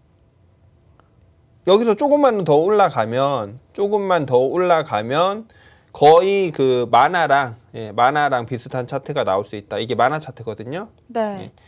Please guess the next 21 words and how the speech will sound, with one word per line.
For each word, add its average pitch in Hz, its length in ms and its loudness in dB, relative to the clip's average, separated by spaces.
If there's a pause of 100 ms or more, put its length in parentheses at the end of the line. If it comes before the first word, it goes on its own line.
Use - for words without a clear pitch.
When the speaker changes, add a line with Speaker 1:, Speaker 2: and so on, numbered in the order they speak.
(280)
Speaker 1:
여기서 127 180 -4
조금만 165 520 -2
더 147 100 -2
올라가면 160 640 0
만화랑 147 600 0
비슷한 147 420 -6
차트가 151 340 -4
나올 120 200 -2
수 123 120 -14
있다. 117 320 -4
그래서 120 220 -8
지금, 123 340 -4 (460)
어, 107 380 -10
하루 311 380 0
이틀이 165 360 -2
중요해요. 123 500 -6 (220)
Speaker 2:
네. 220 300 -6
Speaker 1:
하루 233 260 2
이틀이 170 320 -2
중요하고, 135 880 -2 (500)
어, 110 800 -8